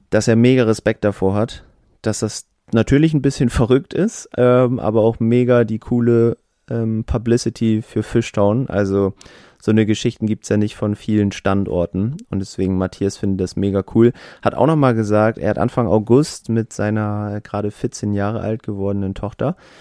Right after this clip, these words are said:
eine Fahrradtour gemacht, ähm, und die sind zwei Tage aus Mellendorf nach Bremerhaven geradelt,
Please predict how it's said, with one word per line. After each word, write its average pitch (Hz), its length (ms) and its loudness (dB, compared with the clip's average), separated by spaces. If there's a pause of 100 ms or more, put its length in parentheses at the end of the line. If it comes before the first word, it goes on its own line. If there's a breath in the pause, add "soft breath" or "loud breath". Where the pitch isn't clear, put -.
(400 loud breath)
eine 120 100 2
Fahrradtour 131 580 0
gemacht, 127 640 -2 (140)
ähm, 113 640 -2 (480)
und 107 280 -4
die 104 80 -6
sind 101 400 -4
zwei 110 320 -2
Tage 110 340 -2
aus 87 180 -2
Mellendorf 101 560 0
nach 95 160 -8
Bremerhaven 92 480 -4
geradelt, 120 560 -4